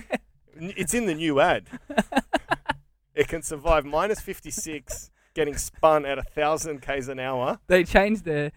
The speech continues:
Speaker 2: you know, it's usually, like, how deep they can go in water. <laughs>
Speaker 1: Yeah, how high.
Speaker 2: <laughs> Yeah. But back in the day when there was wars, big wars, you know, like the clash wars, the old school fucking sword wars,
Speaker 1: Mm.
Speaker 2: you know, there'd be so many dead bodies on the ground,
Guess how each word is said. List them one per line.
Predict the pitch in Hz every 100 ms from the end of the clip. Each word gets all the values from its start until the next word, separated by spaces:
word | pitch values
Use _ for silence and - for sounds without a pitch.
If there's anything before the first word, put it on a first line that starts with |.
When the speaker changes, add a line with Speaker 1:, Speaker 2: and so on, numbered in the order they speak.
| -
Speaker 2:
you | -
know, | 165
it's | 156 160
usually, | 160 151 139 139
like, | 131 127
how | 139
deep | 131 131 139
they | 151
can | 151
go | 147
in | 135
water. | 127 143 170 -
<laughs> | -
Speaker 1:
Yeah, | 143 147 - - 220 -
how | 208 160
high. | - 151 156 247 208
Speaker 2:
<laughs> | 240 - 196 _ _ _ - - -
Yeah. | 226 -
But | 185 175 160 - - 233 190
back | 220
in | -
the | 247
day | 214 214 202
when | 175
there | 160
was | 151
wars, | 131 131 151 214
big | 135 151 160
wars, | 127 113 101 110
you | 135
know, | 135
like | 131 131
the | 127 120
clash | - - 156 -
wars, | 127 117 113
the |
old | 113 131 127
school | - 135 117 113 -
fucking | 107 - 110
sword | - 123 123
wars, | 117 92 92 _ _
Speaker 1:
Mm. | 117 123 120 101 _ -
Speaker 2:
you | 165
know, | 160
there'd | 160
be | 156 147
so | - 170
many | 170 147
dead | 139 143 139
bodies | 131 151 131
on | 113
the | 107
ground, | 95 92 65